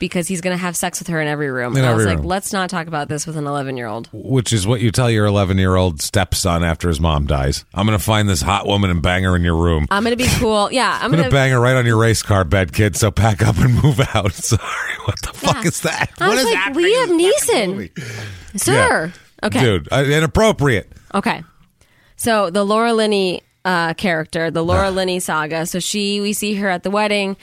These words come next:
Speaker 1: because British Jason Priestley is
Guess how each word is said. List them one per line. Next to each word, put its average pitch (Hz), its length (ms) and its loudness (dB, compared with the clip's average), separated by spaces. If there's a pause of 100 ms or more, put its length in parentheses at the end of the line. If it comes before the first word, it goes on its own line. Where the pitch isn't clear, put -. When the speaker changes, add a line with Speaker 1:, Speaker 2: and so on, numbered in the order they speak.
(260)
Speaker 1:
because 185 500 -2
British 185 400 -2
Jason 185 400 -2
Priestley 175 760 -4 (100)
is 160 400 -2